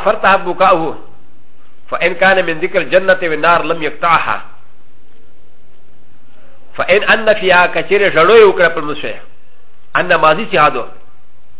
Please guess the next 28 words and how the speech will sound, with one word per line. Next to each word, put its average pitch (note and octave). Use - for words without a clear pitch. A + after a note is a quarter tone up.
مضاعف C3
دي، -
أن F3+
يئن F3
أنينا. D#3+
هغه F#3
ژړو F#3+
ته A#3+
ویل A3
شي A#3
که C4
چې G3
د D#3
غم F3+
د E3+
وجې D3
نه C#3
وي D3
که C#4
نه؟ C#4
چا E3
ته D#3+
غم D#3+
ور E3+
پېښ D#3
ده، C3+
علیاذ D3
بالله. C#3